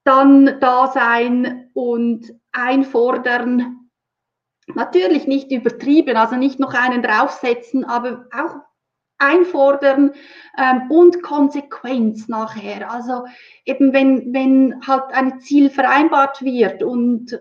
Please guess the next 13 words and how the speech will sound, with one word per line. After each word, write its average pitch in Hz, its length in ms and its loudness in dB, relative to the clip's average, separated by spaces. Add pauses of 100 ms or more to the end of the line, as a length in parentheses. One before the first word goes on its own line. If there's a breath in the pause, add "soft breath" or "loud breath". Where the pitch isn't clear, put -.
(140)
oder 240 360 -4
eine 240 240 0
Abmachung 269 440 2
getroffen 269 560 -2
wird, 254 300 -4
die 247 120 -4
muss 277 520 2
dann 262 400 0
eingefordert 233 880 -2
werden 240 420 -2
und 233 280 -4
konsequent 214 800 -4
verfolgt. 196 760 -8